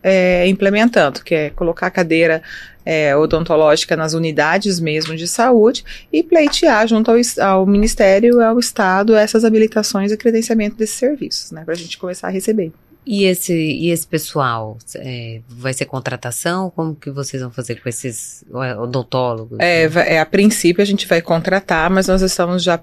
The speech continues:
Speaker 1: a pre-, prefeita já determinou o estudo técnico pra realização do concurso público, né? Como a gente trabalha com o orçamento do ano anterior,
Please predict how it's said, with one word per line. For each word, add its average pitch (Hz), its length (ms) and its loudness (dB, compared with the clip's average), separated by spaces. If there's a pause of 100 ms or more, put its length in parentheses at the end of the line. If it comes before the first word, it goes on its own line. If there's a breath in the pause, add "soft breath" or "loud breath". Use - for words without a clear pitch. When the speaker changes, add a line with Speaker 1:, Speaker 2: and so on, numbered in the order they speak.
(120)
Speaker 1:
a 147 160 -4
pre-, - 160 -6
prefeita 175 500 0
já 170 140 0
determinou 180 580 -2
o 180 60 -2
estudo 170 240 -10
técnico 165 500 -8
pra 170 160 -14
realização 156 480 -2
do 151 60 -10
concurso 160 400 -6
público, 214 400 2
né? 240 80 2
Como 330 180 0
a - 20 -4
gente 311 200 -6
trabalha 196 360 2
com 185 140 -8
o 180 40 -2
orçamento 175 460 -2
do 165 120 -6
ano 151 180 -6
anterior, 170 560 0